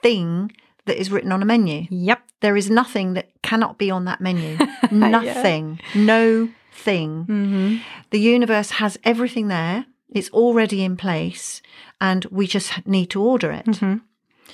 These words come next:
Speaker 1: So in this instance, we order money.
Speaker 2: Mm-hmm.
Speaker 1: Now, as I said earlier, we can't, um, we can only,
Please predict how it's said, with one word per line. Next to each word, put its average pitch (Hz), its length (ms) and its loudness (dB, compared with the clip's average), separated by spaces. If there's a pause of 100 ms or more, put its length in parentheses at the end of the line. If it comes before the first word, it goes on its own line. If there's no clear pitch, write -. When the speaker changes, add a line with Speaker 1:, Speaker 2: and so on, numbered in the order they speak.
(120)
Speaker 1:
So 202 160 2
in 190 140 4
this 254 200 4
instance, - 920 -6 (120)
we 214 240 2
order 170 480 -2 (180)
money. 180 480 0 (160)
Speaker 2:
Mm-hmm. 220 480 4 (400)
Speaker 1:
Now, 202 340 0 (360)
as 220 140 2
I 226 60 2
said 240 240 0 (160)
earlier, 196 400 2
we 202 160 0
can't, 262 480 0 (380)
um, 190 420 0 (560)
we 233 140 2
can 247 180 2
only, 240 560 2